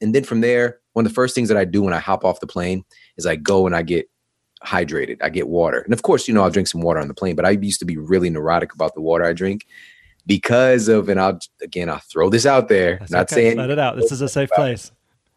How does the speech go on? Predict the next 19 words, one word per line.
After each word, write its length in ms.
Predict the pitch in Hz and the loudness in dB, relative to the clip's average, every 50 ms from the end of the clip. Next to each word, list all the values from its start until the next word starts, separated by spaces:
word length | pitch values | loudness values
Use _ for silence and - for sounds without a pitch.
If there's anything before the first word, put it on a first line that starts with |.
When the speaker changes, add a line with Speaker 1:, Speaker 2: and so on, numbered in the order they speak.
| - - | -12 -6
Speaker 1:
<laughs> 420 | - - 131 107 - - 403 220 - - 226 - _ _ - 175 185 170 151 139 127 123 113 104 95 92 _ _ _ _ _ - | -2 0 0 0 -2 -4 -8 -8 -8 -8 -14 -14 _ _ -6 -4 -2 -2 -2 -4 -6 -6 -8 -10 -14 -18 _ _ _ _ _ -2
Everybody 460 | 123 131 143 127 139 139 139 135 123 | 0 2 2 2 2 2 4 2 2
probably 340 | 123 - 127 120 117 120 113 | 0 2 2 2 4 4 2
at 100 | 110 110 | 2 2
this 180 | 117 117 - | 0 0 0
point 300 | - - - 113 110 101 | -2 -2 0 2 2 2
has 100 | 92 90 | 2 -2
heard 280 | - - 101 98 98 95 | -2 0 2 2 2 2
of 140 | 87 80 73 | 0 -2 -4
B 160 | 95 90 85 | -4 -4 -4
P 240 | - 95 87 85 80 | -4 -2 -2 0 0
A, 280 | 76 76 80 98 - _ _ _ | 0 -2 -4 -6 -8 _ _ _
hopefully. 580 | - 101 95 85 - - 82 80 80 104 - - _ - | -2 -2 -2 -2 -2 -6 -6 -6 -6 -8 -8 -12 _ -20
Speaker 2:
Uh-huh. 200 | 101 85 87 85 | -16 -10 -8 -6
Speaker 1:
Uh, 20 | 85 | -6
it's 160 | 82 78 - | -4 -6 -4
bisphenol 560 | 110 107 101 - - - 104 101 101 101 - - | -2 -2 -4 -2 0 0 2 2 2 2 0 0
A, 320 | - 85 78 78 80 90 - _ _ - | -2 -2 -2 -2 -4 -6 -10 _ _ -6
and 500 | 95 98 98 98 95 92 92 90 82 | -4 -2 -2 0 0 0 -2 -2 -4